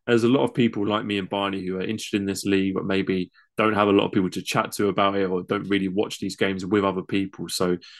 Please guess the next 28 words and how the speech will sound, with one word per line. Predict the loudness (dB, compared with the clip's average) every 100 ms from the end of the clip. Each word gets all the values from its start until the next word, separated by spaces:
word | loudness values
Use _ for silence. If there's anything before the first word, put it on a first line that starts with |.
| -20 _
the | 4
idea | 4 8 8 8
of | 6 6
a |
lot | 4 4 2
of, | -2 -10 _ -4
of | -4 2
people | 2 4 2 2
watching | 2 0 0 -4
the |
game | -2 -4
together, | -6 -2 0 0 -2
kind | -2 -2
of |
building | 2 2 2
a | -4
community | -4 -2 -2 -2
around, | -2 -2 -2 -6 -10 _ _ _ _ -4
uh, | 0 0 -2
the |
Primera | -6 0 2 4
Liga | 4 2 2 0 -2 -8 _ -2
could | 0
be | 4
an | 4
interesting | 2 -2 -4
one. | -4 -2
So | 2